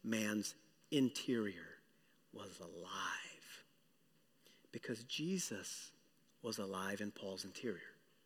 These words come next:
It's that simple. You know, and as our church, what we are trying to do is position those who want it to get more of Christ.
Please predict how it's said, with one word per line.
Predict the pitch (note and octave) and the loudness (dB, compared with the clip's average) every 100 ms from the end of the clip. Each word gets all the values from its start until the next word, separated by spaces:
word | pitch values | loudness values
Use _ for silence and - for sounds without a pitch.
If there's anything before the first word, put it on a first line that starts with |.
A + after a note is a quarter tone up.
| - | -14
It's | - | -6
that | C#3+ D3 | -2 0
simple. | E3 C#3+ - - - _ - - - - - - _ _ - - - _ - - - | 0 -2 -4 -20 -20 _ -20 -20 -20 -20 -20 -20 _ _ -20 -20 -20 _ -18 -4 6
You | C#3 | 10
know, | |
and | C#3 | 10
as | D#3 F3+ | 10 8
our | G3 | 6
church, | G3 - B2+ - | 6 2 2 2
what | B2+ | 4
we | C#3+ | 8
are | F#3 | 6
trying | - F3 D#3 | 6 2 2
to | - | 2
do | B2+ A#2 G#2+ | 4 4 2
is | A#2+ | -4
position | - C3+ A#2 - D3+ - F3 F3 E3 | -6 -4 -4 2 4 4 4 4 2
those | C#3+ C3+ C#3 C3+ | 6 8 8 6
who | - C3 G#2+ | 4 2 2
want | A2 A#2+ B2 - | 2 2 2 -2
it | F2+ - - - - - - | -8 -12 -20 -20 -20 -20 -4
to | - | 2
get | C3 C3 | 6 6
more | B2 C3 C#3+ | 6 6 6
of | - | 2
Christ. | - - A2+ G2+ F#2+ - - - | -2 -4 -2 -4 -4 -8 -10 -14